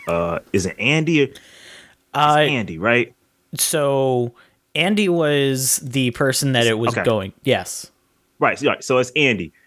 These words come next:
Speaker 1: So Andy just stares at the thing, <laughs> grabs a hammer,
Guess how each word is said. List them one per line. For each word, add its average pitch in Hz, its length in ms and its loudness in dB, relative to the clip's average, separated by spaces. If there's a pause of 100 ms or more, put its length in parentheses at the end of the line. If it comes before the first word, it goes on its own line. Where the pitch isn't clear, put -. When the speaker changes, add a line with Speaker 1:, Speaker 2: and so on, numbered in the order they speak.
(160)
Speaker 1:
So 113 220 -6
Andy 165 340 0
just 135 160 -4
stares 147 280 0
at 117 100 -8
the 107 80 -20
thing, 98 400 0 (360)
<laughs> - 380 -20
grabs 160 340 -2
a - 20 -10
hammer, 143 480 -2